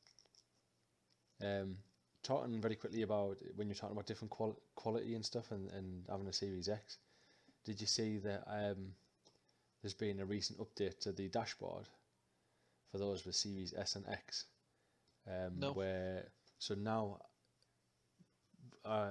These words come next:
Speaker 1: on the consoles, it was previously when, when you were looking at your dashboard, it was, uh, ten eighty P upscaled to four K. Uh, now what
Speaker 2: Okay.
Speaker 1: they've done is it's, uh,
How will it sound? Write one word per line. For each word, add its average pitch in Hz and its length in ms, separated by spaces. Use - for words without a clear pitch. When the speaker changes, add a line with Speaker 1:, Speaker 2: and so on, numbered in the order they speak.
Speaker 1:
on 110 180
the 113 60
consoles, 104 500
it 101 80
was 101 120
previously 101 800
when, 98 300
when 110 120
you 107 120
were 107 60
looking 104 260
at 98 100
your 95 80
dashboard, 92 560
it 90 80
was, 92 240
uh, 92 240
ten 107 180
eighty 95 200
P 107 280
upscaled 107 540
to 113 80
four 107 320
K. 117 260
Uh, 98 360
now 104 220
what 98 180
Speaker 2:
Okay. 90 40
Speaker 1:
they've 95 240
done 98 240
is 131 160
it's, - 300
uh, 95 160